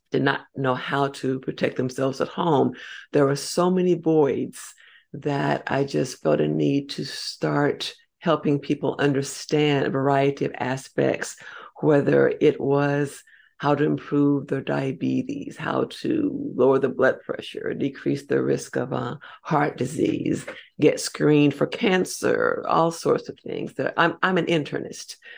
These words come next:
So we run the gamut from depression to terminal cancer, to rashes,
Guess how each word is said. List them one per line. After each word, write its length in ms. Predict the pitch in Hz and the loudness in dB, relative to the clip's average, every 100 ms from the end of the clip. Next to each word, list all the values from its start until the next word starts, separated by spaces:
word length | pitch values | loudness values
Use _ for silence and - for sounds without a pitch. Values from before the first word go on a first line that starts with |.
| - | -18
So 160 | - 151 | 0 4
we 140 | 165 | 6
run 220 | 165 160 156 | 6 6 4
the 80 | |
gamut 560 | 143 151 151 156 151 - - | 4 4 4 6 4 2 -6
from 480 | 131 135 143 139 - _ _ _ _ _ - | -2 0 0 0 -6 _ _ _ _ _ -4
depression 840 | 143 143 156 156 156 156 156 147 | -4 2 4 4 2 -2 -2 -2
to 840 | - - - - - - - - - _ _ _ _ _ | -8 -6 -2 0 0 -2 -4 -6 -12 _ _ _ _ _
terminal 340 | - 147 139 143 | -2 0 0 -4
cancer, 1040 | - 190 185 185 - 170 160 156 139 - | 0 2 2 -2 -2 0 2 0 0 -2
to 160 | - | -2
rashes, 840 | 135 151 147 156 - 151 151 147 | 0 2 2 0 -2 -2 0 -2